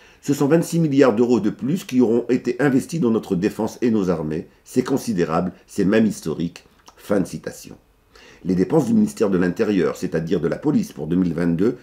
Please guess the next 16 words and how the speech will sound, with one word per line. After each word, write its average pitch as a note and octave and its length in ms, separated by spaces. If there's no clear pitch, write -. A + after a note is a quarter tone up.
sont - 240
elles C#3 220
aussi - 320
en A2+ 100
hausse G#2+ 240
de G#2+ 220
un C#3 80
virgule G2 280
cinq - 240
milliard G#2 340
d'euros E2 360
par B2 140
rapport B2 260
à G#2 60
l'année F#2+ 180
précédente E2+ 640